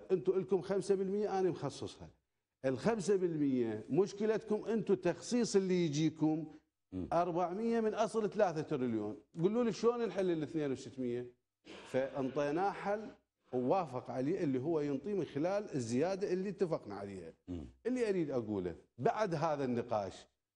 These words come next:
Speaker 1: اللي دار داخل القاعة الدستورية وحتى في مكتب رئيس الوزراء،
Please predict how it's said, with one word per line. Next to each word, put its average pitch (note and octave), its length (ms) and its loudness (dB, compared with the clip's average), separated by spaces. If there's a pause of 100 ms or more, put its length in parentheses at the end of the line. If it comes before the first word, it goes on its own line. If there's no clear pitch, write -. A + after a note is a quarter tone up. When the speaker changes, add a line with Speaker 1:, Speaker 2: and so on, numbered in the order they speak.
(100)
Speaker 1:
اللي C3 180 2
دار C#3 240 2
داخل F#3 340 0
القاعة G3 280 -2
الدستورية G#3+ 480 0
وحتى F#3+ 420 0
في F3 120 2
مكتب E3 320 0
رئيس B2+ 280 0
الوزراء، G2+ 460 0